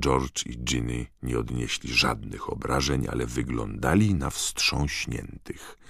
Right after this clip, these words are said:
„Złapaliście ich, tato?”, zapytał Bill. „Tych, którzy wyczarowali znak?” „Nie”, odpowiedział pan Weasley. „Znaleźliśmy domowego skrzata Bertiego Croucha z różdżką Harry'ego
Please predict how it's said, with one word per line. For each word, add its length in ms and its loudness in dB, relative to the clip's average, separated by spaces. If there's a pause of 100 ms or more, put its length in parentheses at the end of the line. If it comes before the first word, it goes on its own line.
(960)
„Złapaliście 580 8
ich, 120 8
tato?”, 320 8 (420)
zapytał 400 2
Bill. 260 4 (680)
„Tych, 540 8
którzy 240 6
wyczarowali 480 8
znak?” 380 2 (920)
„Nie”, 240 4 (500)
odpowiedział 440 -2
pan 200 0
Weasley. 320 -2 (720)
„Znaleźliśmy 840 8
domowego 580 8
skrzata 480 4
Bertiego 640 6
Croucha 680 6
z 60 2
różdżką 640 4
Harry'ego 680 4